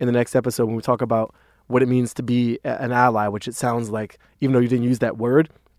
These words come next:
that's the kind of general tone, uh, of which you've asked us. We also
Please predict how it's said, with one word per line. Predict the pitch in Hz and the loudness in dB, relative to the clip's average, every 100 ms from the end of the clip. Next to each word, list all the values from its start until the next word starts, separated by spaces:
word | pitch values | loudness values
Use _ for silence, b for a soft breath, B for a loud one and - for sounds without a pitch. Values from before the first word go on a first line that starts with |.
| - | -6
that's | 120 117 | -4 -2
the | 139 | -4
kind | 131 117 | -6 -6
of | 110 | -2
general | 120 113 107 110 _ _ _ - | -2 0 0 -2 _ _ _ -16
tone, | - 175 143 113 107 _ _ - | 0 4 6 4 -4 _ _ -6
uh, | 127 | -2
of | 117 107 | -2 -4
which | 110 | -6
you've | 117 107 113 | -6 -6 -6
asked | 120 110 - | -4 -6 -6
us. | 104 - | -6 2
We | 143 | 8
also | 165 - 165 156 | 8 8 8 8